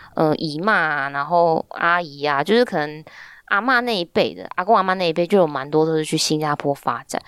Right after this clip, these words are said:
其中呢，他有一个阿祖，他就是去南洋，但是也不知道是去了哪一个国家，然后他就，就失踪了，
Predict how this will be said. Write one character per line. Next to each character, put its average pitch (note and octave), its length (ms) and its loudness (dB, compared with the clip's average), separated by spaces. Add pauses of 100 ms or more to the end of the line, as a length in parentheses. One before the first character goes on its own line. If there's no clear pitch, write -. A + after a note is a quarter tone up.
(240)
其 - 160 -6
中 A3+ 160 4
呢， A3+ 80 2
他 A3+ 200 2
有 E3+ 60 4
一 - 20 4
个 D3+ 80 -2
阿 D3+ 180 0
祖， F3 320 0 (480)
他 G#3+ 180 0
就 G#3 160 -2
是 G3 440 -6
去 - 280 0
南 C#3+ 300 -4
洋， C3+ 180 -8
但 G#3 140 4
是 B3 80 2
也 G3 100 2
不 E3 160 -2
知 E3+ 60 -6
道 E3+ 160 0
是 E3+ 60 -12
去 F3+ 220 -6
了 C3+ 100 -8 (140)
哪 C3 200 -6
一 C#3 60 -6
个 D#3 80 0
国 - 280 -6
家， D3+ 220 0
然 D#3+ 140 2
后 F3 40 0
他 F#3+ 80 2
就， G3+ 140 4
就 F#3+ 180 -2
失 D3+ 280 -4
踪 C3 320 -4
了， - 120 -2